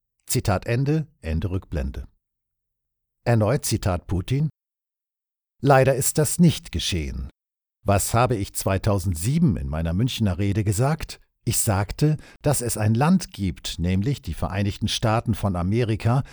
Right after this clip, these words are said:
die den Ehrgeiz haben, ihre Zuständigkeit über ihr eigenes Territorium und ihre nationalen Grenzen hinaus auszudehnen. Niemand wollte dem zustimmen.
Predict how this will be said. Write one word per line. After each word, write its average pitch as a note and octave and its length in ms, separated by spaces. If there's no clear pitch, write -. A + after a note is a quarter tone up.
die C3 100
den A2+ 220
Ehrgeiz D3+ 640
haben, A#2 380
ihre E3 260
Zuständigkeit G#2 1120
über D#2+ 220
ihr E2 260
eigenes B2+ 440
Territorium G#2+ 1000
und F2+ 260
ihre F2 200
nationalen F2+ 640
Grenzen G#2+ 420
hinaus F#2+ 520
auszudehnen. C#2 1000
Niemand G#2+ 560
wollte F2 240
dem F2+ 300
zustimmen. E2 680